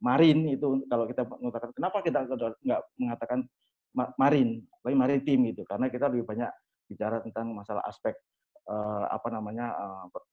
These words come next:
eh, manusianya di situ. Jadi, eh, apa, eh, kegiatan-kegiatan manusianya. Tapi kalau marine,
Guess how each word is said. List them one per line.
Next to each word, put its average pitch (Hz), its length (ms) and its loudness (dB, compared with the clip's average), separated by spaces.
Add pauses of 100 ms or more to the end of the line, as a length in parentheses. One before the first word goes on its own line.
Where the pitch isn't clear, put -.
eh, 101 420 -4 (800)
manusianya 127 480 4
di 120 80 2
situ. 110 480 -4
Jadi, 117 240 -2
eh, 107 360 -4 (360)
apa, 131 240 -2 (480)
eh, 101 480 -6 (1600)
kegiatan-kegiatan 113 600 -2
manusianya. 113 680 -2
Tapi - 240 -8
kalau 113 160 0
marine, 139 400 6